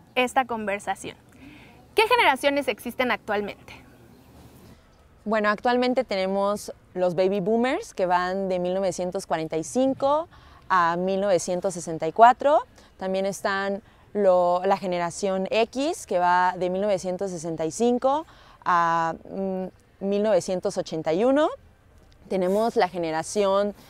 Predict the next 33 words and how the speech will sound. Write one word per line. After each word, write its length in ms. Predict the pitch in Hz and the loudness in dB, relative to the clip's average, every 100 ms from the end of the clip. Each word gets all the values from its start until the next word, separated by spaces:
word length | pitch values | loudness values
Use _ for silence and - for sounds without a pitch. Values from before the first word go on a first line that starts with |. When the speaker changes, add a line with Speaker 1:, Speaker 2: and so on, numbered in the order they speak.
| - - - - | -20 -20 -20 -8
Speaker 2:
eh, 320 | - 175 170 156 | -4 -2 -4 4
Y 360 | 220 233 285 - | 6 8 6 6
o 100 | 180 | 0
millennials, 680 | 175 175 208 220 240 294 - | 2 2 2 2 -2 -6 -4
que 120 | 170 | 0
va 340 | 180 190 190 | 2 2 2
de 160 | 170 185 | 0 -4
mil 160 | 180 208 | -2 0
novecientos 840 | 202 175 185 185 202 202 - - | 0 0 -4 -2 2 2 0 -14
sesenta 680 | - - 170 180 170 165 156 | -10 -8 -6 -6 -6 -2 -2
y 60 | 170 | -2
cinco, 600 | - 269 285 285 320 - - - - - - - - | 0 2 4 4 2 0 -14 -20 -20 -20 -20 -20 -6
no, 160 | 202 170 | -4 0
perdón, 400 | 196 196 180 175 | 4 4 2 -2
de 140 | 185 | -2
mil 140 | 202 233 | 2 2
novecientos 480 | 240 196 202 220 214 | 2 0 -2 -2 -2
ochenta 380 | - 170 160 | -4 -2 0
y 60 | 165 | 8
dos 380 | 208 285 427 - - - | 10 8 4 -14 -18 -6
a 120 | 185 | -2
mil 100 | 208 | 0
novecientos 480 | 208 180 190 202 185 | 0 0 -2 -2 -2
noventa 260 | 165 175 | -2 -2
y 60 | 180 | 6
cuatro, 420 | 196 196 285 359 - - - | 6 6 0 -2 -6 -16 -2
y 360 | 220 220 220 208 | 0 2 2 2
los 200 | 180 170 | 0 -2
actuales, 580 | - 190 180 180 190 - | 0 4 4 4 2 -2
generación 520 | 160 156 160 180 175 | -6 -6 -4 -4 -2
Z 440 | 240 220 220 214 | 0 2 4 6
o 80 | 165 | 4
centennials, 760 | - 175 226 233 226 233 269 | 0 -6 -2 -2 0 -2 -6